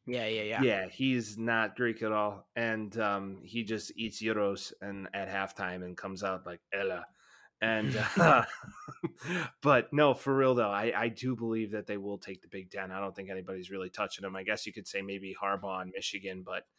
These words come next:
Speaker 2: they lost some horses, too, so.
Speaker 1: Yeah, they got some work to do to get up there.
Speaker 2: And Jimmy Boy was threatening leaving anyways, right? I mean, he
Speaker 1: Yeah.
Speaker 2: was looking at jump in the N F L again, and he was gonna go coach Kirk Cousins. I mean, whatever.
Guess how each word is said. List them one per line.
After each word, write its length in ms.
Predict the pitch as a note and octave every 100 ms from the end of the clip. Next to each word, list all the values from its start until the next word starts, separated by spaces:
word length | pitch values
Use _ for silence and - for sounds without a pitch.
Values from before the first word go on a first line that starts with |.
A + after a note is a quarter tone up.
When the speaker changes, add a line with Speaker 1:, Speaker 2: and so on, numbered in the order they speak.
| - - -
Speaker 2:
they 140 | G#2+
lost 300 | G#2 F#2 -
some 100 | F#2+
horses, 420 | F2+ F#2+ - F#2
too, 260 | - A2+ F2+
so. 320 | - F#2 F#2 F#2
Speaker 1:
Yeah, 240 | A#2+ F2 - -
they 120 | B2+
got 140 | B2+ -
some 160 | C3
work 160 | B2 A#2
to 100 | A#2
do 140 | A2+
to 60 | A2+
get 160 | A2 G#2
up 140 | -
there. 220 | G#2+ G2+ - _ _ _ C3
Speaker 2:
And 180 | B2+
Jimmy 340 | - C3+ C#3 C3
Boy 280 | A#2+ B2 B2
was 220 | A#2 -
threatening 480 | - A#2+ B2 A#2+ A2
leaving 400 | A#2+ A2+ A2 A2
anyways, 600 | C3 G#2+ F#2 F2+ - - _ _ _ -
right? 280 | G#2 G#2 G#2+
I 40 |
mean, 180 | A2 G#2+
he 80 | C3
Speaker 1:
Yeah. 180 | D3+ B2+
Speaker 2:
was 60 | - - _ _ A#2
looking 180 | A#2
at 60 | G#2+
jump 240 | - A2+ - - _ -
in 60 | G#2+
the 80 | G#2+
N 100 | G#2+
F 140 | G2+
L 180 | G#2 B2
again, 340 | G2+ F#2 F2+
and 140 | F#2 F#2
he 120 | G2+
was 180 | G#2+ F#2
gonna 180 | G#2+ G2
go 300 | G2 G2+ F#2 -
coach 340 | - G#2 -
Kirk 260 | - A2 -
Cousins. 560 | - G#2 F#2+ F2+ F2 F#2+
I 40 |
mean, 260 | F#2 F2+ F2+
whatever. 460 | F#2 F#2 F2+ F#2